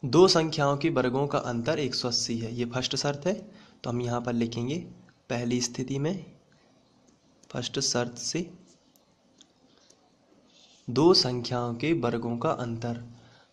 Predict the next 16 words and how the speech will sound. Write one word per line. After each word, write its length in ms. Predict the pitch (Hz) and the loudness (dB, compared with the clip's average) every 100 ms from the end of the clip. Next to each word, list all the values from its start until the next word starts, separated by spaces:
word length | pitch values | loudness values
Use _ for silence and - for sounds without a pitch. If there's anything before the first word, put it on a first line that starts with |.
| 123 | -4
तो 240 | 120 117 | -2 -2
सबसे 260 | 123 127 127 | -4 -4 -4
पहले 260 | 123 123 | -4 -4
तो 120 | 120 120 | -4 2
दो 160 | 127 | 2
संख्याएं 440 | 127 120 120 123 120 | 2 0 -4 -4 -2
हैं 140 | 117 | -2
एक्स 260 | - 113 - | -4 -4 -2
व 80 | 131 | -2
वाई, 240 | 131 175 208 - - - - - - | 0 -2 -4 -12 -20 -20 -20 -20 -4
इनके 300 | 147 170 196 | 0 4 6
वर्गों 380 | 135 120 120 143 | 6 4 2 2
का 120 | 143 | 0
अंतर 380 | - 120 117 135 | 0 -2 -2 -2
करेंगे। 380 | 135 135 139 160 180 - - - - _ | 0 -2 -2 -4 -6 -12 -20 -20 -20 _
तो 220 | 120 113 | -2 0